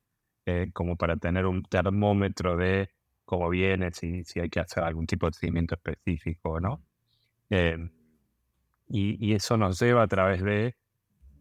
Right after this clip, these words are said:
una serie de pautas en el medio de qué hay que ir haciendo en, en,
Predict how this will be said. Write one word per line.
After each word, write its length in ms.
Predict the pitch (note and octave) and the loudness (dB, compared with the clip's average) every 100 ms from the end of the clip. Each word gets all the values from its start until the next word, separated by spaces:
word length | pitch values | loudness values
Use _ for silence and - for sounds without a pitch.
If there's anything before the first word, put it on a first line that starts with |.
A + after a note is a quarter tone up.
| _ | _
una 180 | G#3 C#3+ | -6 -4
serie 280 | G#2+ C#3 A#2 | 0 2 2
de 100 | G2+ | 2
pautas 640 | A2+ A2+ A2 G2 G2+ G#2+ | 4 4 2 -2 -6 -6
en 80 | F#2 | -4
el 80 | F#2 | -2
medio 340 | G2 A2 G#2 | 2 2 2
de 100 | F#2 | 2
qué 100 | E2 | 2
hay 80 | G2 | 0
que 120 | F2 | 2
ir 100 | G2 | 0
haciendo 520 | F#2+ - - F#2+ F#2+ F2 | 0 -2 -2 0 0 -2
en, 120 | |
en, 80 | E2+ | -6